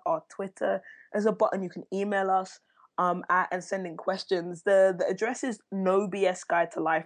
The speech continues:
dot com, w w w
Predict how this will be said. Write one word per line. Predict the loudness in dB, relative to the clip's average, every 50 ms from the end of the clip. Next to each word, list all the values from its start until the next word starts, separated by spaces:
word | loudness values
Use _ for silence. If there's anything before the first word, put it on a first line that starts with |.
| -4 -8
dot | -8 -8 -8 -6
com, | -2 0 0 0 0 -2 -6 -10 -14 _ _ -20 -20 _ _ -2
w | 0 0 0 0 -4 -4
w | -2 -4 -4 -4 -8 -4
w | -2 -2 -2 -2 -2 -2 -2 0 0 -2 -4